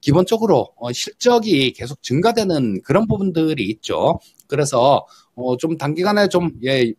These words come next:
많이 빠졌다가 옆으로 이렇게 횡보를 하는 모습이니까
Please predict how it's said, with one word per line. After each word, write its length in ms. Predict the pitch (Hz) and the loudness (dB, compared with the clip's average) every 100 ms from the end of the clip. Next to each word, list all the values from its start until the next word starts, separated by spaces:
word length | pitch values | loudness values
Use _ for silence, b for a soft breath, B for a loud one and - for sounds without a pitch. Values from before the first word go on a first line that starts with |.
| - | -4
많이 260 | 123 170 | 0 0
빠졌다가 540 | - 175 190 - 147 120 | -2 -2 -2 -2 0 0
옆으로 280 | 131 170 | 0 -2
이렇게 240 | 143 131 139 | -4 -4 -6
횡보를 520 | 185 196 202 190 143 | -2 0 0 0 0
하는 140 | 143 | -2
모습이니까 880 | 156 135 - 117 104 - 92 101 107 | -4 -6 -2 -2 -2 -4 0 2 0